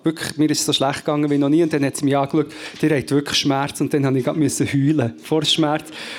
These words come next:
Und dann hat sie zu mir beruhigend gesagt, Frauen, die einen Nierenstein haben,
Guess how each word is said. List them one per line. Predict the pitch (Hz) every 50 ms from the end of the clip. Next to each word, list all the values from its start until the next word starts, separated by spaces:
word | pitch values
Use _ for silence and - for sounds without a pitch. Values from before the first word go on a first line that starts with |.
| - -
Und | - 151 147
dann | 170 170
hat | 165 156 -
sie | 165 151
zu | - 165
mir | 156 165 175
beruhigend | 175 175 160 160 165 170 175 165
gesagt, | 165 - 175 165 156 160
Frauen, | - - 151 160 160 165 190 214 220 226 226 240 269 269 - - - - - -
die | - 151
einen | 165 160 143 135 143
Nierenstein | 151 170 208 226 226 233 220 - - - 196 185 190 185 170
haben, | 185 185 180 180 185 180 185 185 185 180